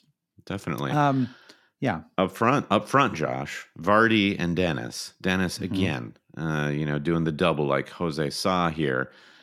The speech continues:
Speaker 2: Yep.
Speaker 1: I had one player in this King of the Game Week outfit. Can you guess the player?
Speaker 2: You had one player in this King of the Game Week. Uh,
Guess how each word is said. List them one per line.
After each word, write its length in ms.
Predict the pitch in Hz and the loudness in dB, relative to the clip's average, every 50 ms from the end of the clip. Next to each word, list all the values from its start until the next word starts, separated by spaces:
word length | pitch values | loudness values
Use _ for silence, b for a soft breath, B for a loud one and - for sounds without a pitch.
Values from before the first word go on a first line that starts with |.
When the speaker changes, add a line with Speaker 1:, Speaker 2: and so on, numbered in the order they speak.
| B B | B B
Speaker 2:
Yep. 160 | 104 104 104 - | -6 -4 0 2
Speaker 1:
I 60 | 139 | 2
had 200 | 190 180 135 107 95 | 4 4 2 0 0
one 380 | 92 107 120 131 135 139 123 | 0 2 4 4 4 2 0
player 480 | - - 113 87 69 62 60 55 - - _ _ _ _ _ _ _ - | 0 2 2 2 2 2 -2 -4 -6 -10 _ _ _ _ _ _ _ -4
in 200 | 87 87 87 85 | -2 -2 0 0
this 340 | 80 82 80 76 - - - | 0 0 0 -2 -2 -6 -8
King 300 | - - 104 90 87 85 | -6 -4 -2 -2 0 0
of 80 | 78 | -2
the 60 | 76 | -2
Game 300 | 73 67 76 76 76 73 | -2 -2 -4 -4 -4 -2
Week 420 | 71 73 71 71 67 - - - - - | -2 -2 -2 -4 -4 -8 -12 -18 -10 -6
outfit. 520 | - 71 69 - - - 67 60 55 - _ _ _ _ _ | -4 -4 -4 -4 -6 -6 -6 -6 -6 -10 _ _ _ _ _
Can 220 | - - 98 101 113 | -12 -6 -4 -4 -2
you 120 | 117 107 | -2 -4
guess 340 | 90 90 92 92 90 90 - | -4 -2 -2 0 0 -2 -4
the 120 | - - 78 | -6 -8 -8
player? 420 | - 76 64 50 50 50 50 - _ _ _ _ _ _ _ _ _ _ _ _ _ _ b b b b b b b - | -6 -8 -8 -8 -8 -10 -12 -14 _ _ _ _ _ _ _ _ _ _ _ _ _ _ b b b b b b b -6
Speaker 2:
You 200 | 131 123 139 139 | -2 0 0 2
had 120 | 151 139 | 2 2
one 200 | 123 120 123 120 | 2 2 2 2
player 260 | 117 - 120 113 113 | 0 0 0 0 0
in 100 | 110 104 | 0 0
this 140 | 104 98 - | -2 -2 -4
King 160 | - - 101 | -6 -6 -6
of 60 | 98 | -6
the 60 | 95 92 | -6 -6
Game 220 | 98 92 92 90 | -6 -4 -4 -4
Week. 160 | 90 87 - - | -6 -6 -8 -12
Uh, 140 | - 92 | -14 -16